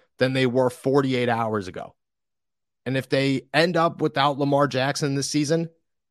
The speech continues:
well, for a team like the Pittsburgh Steelers and the Cleveland Browns and the Cincinnati Bengals, all you're looking at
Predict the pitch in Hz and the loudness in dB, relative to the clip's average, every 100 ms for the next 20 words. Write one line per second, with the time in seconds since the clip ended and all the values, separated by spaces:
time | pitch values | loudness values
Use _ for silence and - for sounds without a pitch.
0 | _ _ _ - 139 151 - - 131 139 | _ _ _ -2 0 0 -2 -6 -4 -4
1 | 135 180 170 170 165 139 160 139 156 147 | 0 0 2 0 -4 -4 -2 -2 0 0
2 | - 170 156 123 107 107 110 - 151 151 | -2 -2 0 0 -2 -4 -8 -6 -2 -2
3 | 123 135 120 135 127 107 98 104 110 - | -2 -2 0 0 0 -4 -8 -10 -8 -4
4 | 147 143 139 135 127 127 127 120 92 - | -4 -2 -4 -2 -2 0 -2 -2 -6 -10
5 | - _ _ _ _ _ _ _ _ _ | -14 _ _ _ _ _ _ _ _ _
6 | _ _ _ _ _ _ _ _ - 160 | _ _ _ _ _ _ _ _ 0 2
7 | 170 165 160 139 123 120 | 2 2 2 0 0 -2